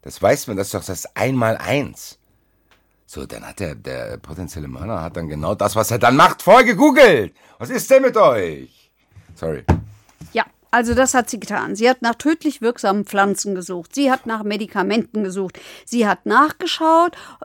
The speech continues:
Speaker 2: ähm, wann man eine Überdosis Ibuprofen nehmen kann. Sie hat nach Schneckenkorn geguckt. Ungeheuer, äh, <laughs> Ungeheuer, Ungeziefer-Vernichtungsmittel ist das. Sie hat nach Maiglöckchen und Tollkirsche geguckt.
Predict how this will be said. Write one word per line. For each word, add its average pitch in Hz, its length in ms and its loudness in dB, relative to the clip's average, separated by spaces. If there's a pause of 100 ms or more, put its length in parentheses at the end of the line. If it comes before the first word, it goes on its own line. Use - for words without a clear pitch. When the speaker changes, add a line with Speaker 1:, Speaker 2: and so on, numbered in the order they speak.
(120)
Speaker 2:
ähm, 226 440 2 (220)
wann 220 320 2
man 233 180 4
eine 220 40 -2
Überdosis 208 680 -4
Ibuprofen 226 840 0
nehmen 311 260 4
kann. 294 320 0
Sie 220 100 -6
hat - 160 -8
nach 135 180 -6
Schneckenkorn 240 880 0
geguckt. 233 440 -6 (300)
Ungeheuer, 196 1160 -4
äh, 196 220 2
<laughs> - 40 -12
Ungeheuer, - 460 0 (720)
Ungeziefer-Vernichtungsmittel 285 2000 2
ist - 260 -4
das. 370 380 -2 (540)
Sie 262 260 4
hat 269 200 0
nach 214 320 2
Maiglöckchen 311 720 0
und 311 160 2
Tollkirsche 277 680 0
geguckt. 262 640 -6